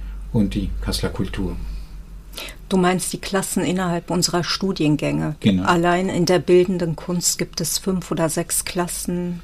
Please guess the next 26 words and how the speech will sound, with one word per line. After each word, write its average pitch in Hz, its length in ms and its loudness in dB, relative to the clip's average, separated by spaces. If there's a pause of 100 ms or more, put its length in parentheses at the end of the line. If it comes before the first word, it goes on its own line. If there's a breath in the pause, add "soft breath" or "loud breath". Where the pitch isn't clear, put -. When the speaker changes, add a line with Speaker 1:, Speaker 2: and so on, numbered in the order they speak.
Speaker 1:
Ja. 101 240 -4 (400 loud breath)
Speaker 2:
Und 175 240 -2
an, 180 220 2
äh, 160 260 -2 (100)
Produktdesign, 170 960 2
die 170 140 0
haben 165 340 2
ihre 160 200 -2
Studienschwerpunkte, 165 1500 0 (600 soft breath)
Vis-, 165 380 -2
Viscom, 165 720 0 (120)
visuelle 160 420 4
Kommunikation 160 920 -4
auch. 180 160 -6 (480 soft breath)
Ist - 160 2
auf 190 160 4
jeden 180 260 2
Fall 180 220 -2
eine 170 160 0
große 175 440 2
Bandbreite, 151 760 -4
aber 147 240 -6
so 180 200 0
Pi 185 240 -4
mal 180 240 0
Daumen 175 320 -2